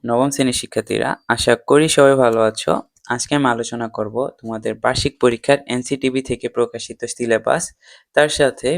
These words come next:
মানবন্টন এবং একটি নমুনা প্রশ্ন, যে, যেটা তোমরা ভালোভাবে ভিডিওটা সম্পূর্ণ যদি দেখো, তাহলে তোমরা বার্ষিক পরীক্ষার একটা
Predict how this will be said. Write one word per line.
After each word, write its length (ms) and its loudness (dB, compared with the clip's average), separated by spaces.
মানবন্টন 600 -2
এবং 180 0
একটি 220 -10
নমুনা 260 0
প্রশ্ন, 300 0
যে, 220 2
যেটা 220 6
তোমরা 240 2
ভালোভাবে 400 4
ভিডিওটা 420 2
সম্পূর্ণ 380 -8
যদি 240 -6
দেখো, 300 -2
তাহলে 380 -4
তোমরা 240 -2
বার্ষিক 400 -2
পরীক্ষার 320 -2
একটা 120 0